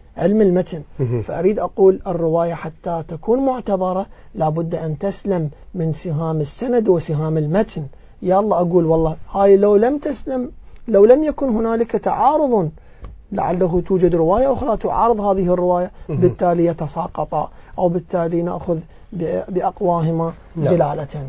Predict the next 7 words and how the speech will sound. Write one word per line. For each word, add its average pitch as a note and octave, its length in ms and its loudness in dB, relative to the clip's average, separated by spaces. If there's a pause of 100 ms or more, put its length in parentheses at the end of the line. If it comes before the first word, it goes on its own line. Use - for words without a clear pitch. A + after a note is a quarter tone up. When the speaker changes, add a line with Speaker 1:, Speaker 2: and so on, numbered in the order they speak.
Speaker 2:
نعم. D3+ 100 -4
Speaker 1:
بأقواهما E3+ 600 -2
دلالة. D#3+ 320 -4 (300)
Speaker 2:
نعم. C3 140 -6 (100)
Speaker 1:
فنقول A#3+ 600 2
نع-، G3+ 480 -2
نعم، A3 500 0